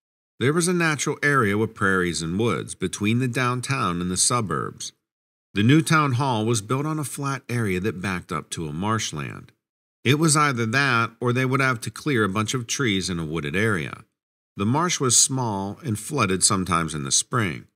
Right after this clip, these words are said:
but the water never got anywhere close to the spot they were building on. One of the consequences of the town hall being there was that no one noticed it burning. There were no houses in the immediate area,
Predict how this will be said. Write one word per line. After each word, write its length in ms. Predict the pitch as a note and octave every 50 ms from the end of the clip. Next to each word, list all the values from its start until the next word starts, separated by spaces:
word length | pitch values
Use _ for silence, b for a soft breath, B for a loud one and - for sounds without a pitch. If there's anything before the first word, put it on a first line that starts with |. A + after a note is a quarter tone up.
| _ _ _ _
but 100 | C3+ B2+
the 100 | C3 C#3
water 380 | C3 D3 E3+ F3+ D#3 C#3 C3 C3
never 240 | C3+ C#3+ D3+ F3+
got 240 | F#3 F#3+ F#3 - -
anywhere 320 | D3+ D3+ D#3 D3 C#3 C3+ B2+
close 400 | - - - D#3+ C3 A2+ G#2 -
to 100 | - G#2
the 140 | G2+ A2
spot 440 | G#2 - - - A#2 A2 G2 - -
they 100 | E2+ F2
were 120 | D#2 D#2 D#2
building 400 | D#2+ G#2 B2 B2 A#2 G2 E2+ D#2
on. 200 | B1+ A1 G1+ - - _ _ _ _ _ _ _ _ _ _
One 180 | _ F2 F#2 G2
of 60 | F#2
the 60 | F2
consequences 920 | - - C3 B2+ B2+ A#2+ A#2 A2 F#2 - - G2+ G2+ F#2+ - G2 F#2+ F2+ F2
of 120 | F#2+ F2
the 60 | E2 E2
town 340 | - - G#2+ F#2+ F#2 F2+
hall 320 | F2+ G2 B2 A#2+ A2 G2+ F#2+
being 360 | F2+ G2 G2 F#2+ F#2 F2+ F2
there 300 | F#2+ A2+ B2 A#2 G#2 G2+
was 440 | F#2 F2 F2+ F2 F2 F2 E2+ - - _ _ _ _ _ _ _
that 160 | G2+ G2 -
no 140 | G#2+ A2+ A#2+
one 240 | B2 C#3 C#3+ C#3
noticed 380 | C3 C3 B2+ A2+ F#2+ G2 - -
it 140 | D#2+ - -
burning. 440 | - A#2+ C#3 C3 G2 C2+ G1+ G1+ - _ _ _ _ _ _ _ _ _ _ _ _
There 140 | A2+ C3+
were 100 | D#3+ F3+
no 140 | F3 F3 D#3+
houses 640 | C3+ C3 D3 D3 D3+ D3+ C3 A2 G#2 G#2 G#2+ A2 -
in 140 | - B2 A#2
the 140 | C3 C3+ B2
immediate 500 | A2 G#2+ A#2+ C3+ C3 G#2+ G2 F2 D2+ - -
area, 480 | A2+ B2+ C3 B2 F2+ C#2+ B1+ G1+ G1+